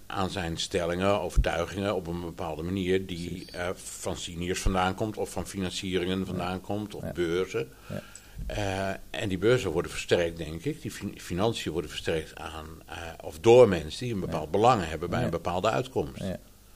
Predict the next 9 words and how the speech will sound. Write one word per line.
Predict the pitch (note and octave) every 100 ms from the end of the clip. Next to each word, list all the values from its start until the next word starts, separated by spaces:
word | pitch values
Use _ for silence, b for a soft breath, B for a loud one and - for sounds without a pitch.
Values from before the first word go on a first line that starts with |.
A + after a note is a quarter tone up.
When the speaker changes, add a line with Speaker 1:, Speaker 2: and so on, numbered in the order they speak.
| B B B B B -
Speaker 1:
Is, | G2+
is | A#2
dat | G#2+ G#2
niet | A2+
een | F#2
gevaar | F2 - F2+ G2 D3+ A#2
in, | G2+ F#2+ F#2+ -
in, | G2 G2 F#2 F#2+
eh, | -